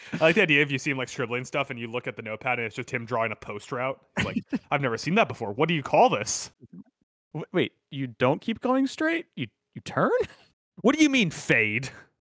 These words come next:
Speaker 2: Possible.
Speaker 1: It's also, it's also the king of the animated coaches between Sirianni and Pete Carroll.
Speaker 2: Oh, I love Pete Carroll's animation so much better.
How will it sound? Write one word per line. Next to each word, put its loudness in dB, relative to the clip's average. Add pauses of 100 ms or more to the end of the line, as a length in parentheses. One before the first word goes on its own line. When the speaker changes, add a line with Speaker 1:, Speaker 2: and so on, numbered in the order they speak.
(880)
Speaker 2:
Possible. -2 (1120)
Speaker 1:
It's 2
also, 6
it's 0
also 2
the 0
king -4
of 2
the -2
animated 0
coaches -4
between -8
Sirianni -2
and -10
Pete -8
Carroll. -4 (1400)
Speaker 2:
Oh, -2
I 2
love -2
Pete -4
Carroll's -2
animation -4
so -4
much -6
better. -2